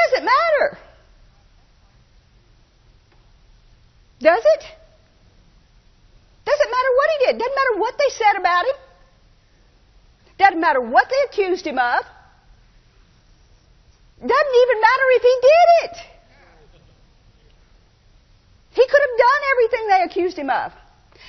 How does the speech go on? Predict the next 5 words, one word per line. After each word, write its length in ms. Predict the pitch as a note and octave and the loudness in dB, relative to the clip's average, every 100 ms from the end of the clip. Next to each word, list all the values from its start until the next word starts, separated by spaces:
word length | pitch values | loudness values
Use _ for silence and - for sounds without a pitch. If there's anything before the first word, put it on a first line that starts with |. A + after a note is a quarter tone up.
| - - | -8 0
The 140 | E4 | 2
minute 460 | D#4+ G#4+ C#5 A#4+ - | 2 -4 -4 -4 -6
he 400 | C4+ G4 A4 A#4 A#4 | -4 0 0 0 -2
becomes 460 | - F#4+ G#4 G#4 | 0 2 2 -2
president, 720 | - G4 F#4+ E4 A3+ G3 - | -4 2 2 2 -2 -8 -10